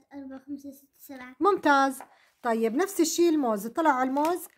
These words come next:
Speaker 2: كمان صنفوهم، طلعوا معاهم
Speaker 1: احداعش.
Speaker 2: احداعشر موزة، والرمان طلعوا معاه
Speaker 1: ثمانية.
Speaker 2: ثمان موزات. ممتاز. هلأ سوف نحدد العدد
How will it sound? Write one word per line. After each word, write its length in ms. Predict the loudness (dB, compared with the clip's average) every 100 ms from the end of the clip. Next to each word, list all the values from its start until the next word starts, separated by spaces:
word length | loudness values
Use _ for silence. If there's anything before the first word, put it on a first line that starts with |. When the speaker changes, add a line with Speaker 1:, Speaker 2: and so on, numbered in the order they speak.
| _ _
Speaker 2:
كمان 300 | -2 0 -2
صنفوهم، 580 | -2 -2 0 2 2 2
طلعوا 320 | 0 0 0
معاهم 640 | -2 0 0 2 0 -2 -10 -14
Speaker 1:
احداعش. 200 | -10 -8
Speaker 2:
احداعشر 600 | 0 2 2 2 2 2
موزة، 540 | 2 0 0 0 -2 -4 _ -6
والرمان 540 | -2 0 2 2 2
طلعوا 260 | 0 0 0
معاه 480 | -2 0 0 0 -4 _ -20
Speaker 1:
ثمانية. 220 | -16 -4
Speaker 2:
ثمان 280 | 0 2 2
موزات. 600 | 2 2 0 -4 -8 -4
ممتاز. 540 | -4 -4 -8 -12 -14 -20 _ _ -2
هلأ 300 | 2 2 2
سوف 220 | 0 2
نحدد 480 | 0 0 -2 -2 -4
العدد 520 | 0 0 0 0